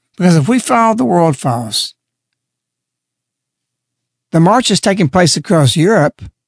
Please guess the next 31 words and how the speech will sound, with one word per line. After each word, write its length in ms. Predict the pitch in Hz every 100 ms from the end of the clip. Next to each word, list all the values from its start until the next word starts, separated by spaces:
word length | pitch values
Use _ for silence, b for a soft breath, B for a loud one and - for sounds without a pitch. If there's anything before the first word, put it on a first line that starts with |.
| _ _ -
foreshadows 800 | 202 151 - 170 214 156 156 156
what's 160 | 180
gonna 240 | - 175 156
happen 340 | 165 - 180
here. 440 | 170 240 170 247 _ _ _ _ _ _ _ -
It's 140 | 185
coming. 460 | - 185 233 131 180 _ _ _ _ _ _ _ _ _ _ _ _ -
The 80 | 165
march 420 | 160 175 220 -
is 140 | 196
going, 560 | - 214 185 139 131 135 b b
knows 440 | 165 160 196 185 160
in 120 | 180
the 200 | 170 185
end 220 | 165 143
they 80 | 143
have 240 | 123 165 -
to 100 | 170
destroy 340 | 143 - 156
this 160 | 147 143
country. 640 | - 190 - 135 113 - _ _ _ _ _ _ _ _ -
And 120 | 190
that's 120 | 226 220
why 120 | 180
you 80 | 180
have 120 | -
people 440 | 226 - 180 143 b b -
that's 120 | 147
being 180 | 196 185
interviewed 380 | 240 180 165
today 600 | - 156 214 202 147 131